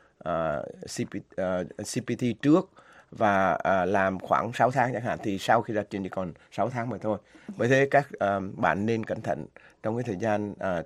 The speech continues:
trước khi ra trường mà muốn làm như vậy thì phải nghĩ rằng là sau khi ra trường mình có nhiều, à, à, khả năng hơn và, à, chương trình O P T nó có thể,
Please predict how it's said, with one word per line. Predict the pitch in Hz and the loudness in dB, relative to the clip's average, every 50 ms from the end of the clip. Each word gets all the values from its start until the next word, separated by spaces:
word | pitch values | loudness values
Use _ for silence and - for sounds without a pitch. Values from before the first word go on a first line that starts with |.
| - | -4
trước | - 131 131 - | -4 -4 -4 -4
khi | - 120 | -6 -6
ra | 101 107 92 - | -4 -6 -4 -4
trường | 104 98 90 85 | -4 -2 -2 -2
mà | 82 82 | -2 -4
muốn | 85 92 98 101 110 | -4 -4 -4 -4 -4
làm | 110 101 87 82 76 82 | -2 -2 -2 -2 -2 -4
như | 98 98 | -6 -6
vậy | 80 76 71 58 - | -4 -4 -4 -6 -6
thì | - 107 90 87 - - - - _ - | -4 -4 -4 -4 -6 -8 -14 -20 _ -8
phải | 104 101 | -4 -2
nghĩ | 101 107 | 0 0
rằng | 110 98 87 | 0 0 0
là | 85 92 92 | -2 -2 0
sau | - - 110 117 110 | 2 4 4 4 4
khi | - 123 107 | 2 -2 -2
ra | 107 104 104 - | -2 -4 -4 -4
trường | 98 85 78 78 | -4 -4 -4 -4
mình | 85 85 | -6 -8
có | - - 120 | -6 -6 -4
nhiều, | 117 104 92 85 82 80 76 - _ - - - - - - | -4 -4 -4 -4 -4 -6 -6 -10 _ -20 -20 -20 -20 -16 -8
à, | - 87 85 85 78 73 67 62 - - | -4 -2 -2 0 0 -2 -2 -4 -6 -6
à, | 60 80 82 80 | -4 -4 -4 -4
khả | 85 - 104 101 | -2 0 2 2
năng | 110 113 113 110 | 4 2 2 2
hơn | 113 120 117 110 110 110 - | 2 2 2 2 0 -2 0
và, | 110 104 90 87 85 - - - - _ - | 2 2 2 2 0 -4 -8 -18 -20 _ -8
à, | - 87 90 90 78 80 | -6 -4 -2 -2 -2 -4
chương | 78 - 117 110 | -4 -6 -6 -6
trình | - 110 98 - | -4 -4 -6 -4
O | - 113 | -4 -4
P | 107 - 123 - | -4 -4 -4 -2
T | - 123 120 107 | -2 0 0 0
nó | 113 123 | 0 0
có | 123 - 139 | -2 -2 -4
thể, | 127 120 85 92 98 | -2 0 0 0 0